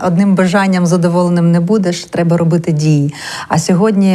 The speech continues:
е, для того, щоб був гарний врожай, це мають бути показники, які: має бути, е, здобрена земля,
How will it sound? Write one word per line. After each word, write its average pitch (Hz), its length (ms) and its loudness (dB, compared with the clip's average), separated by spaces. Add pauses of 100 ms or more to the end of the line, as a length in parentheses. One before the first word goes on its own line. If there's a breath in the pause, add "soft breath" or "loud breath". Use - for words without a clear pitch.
(140)
е, 165 180 0
для 170 140 2
того, 190 260 0
щоб 180 220 -2
був 175 260 0
гарний 170 360 2
врожай, 165 540 0
це 185 140 -6
мають 165 280 2
бути 185 220 -2
показники, 170 640 -2
які: 151 320 -2 (280 loud breath)
має 175 280 2
бути, 170 340 0
е, 156 880 0
здобрена 160 520 0
земля, 151 460 0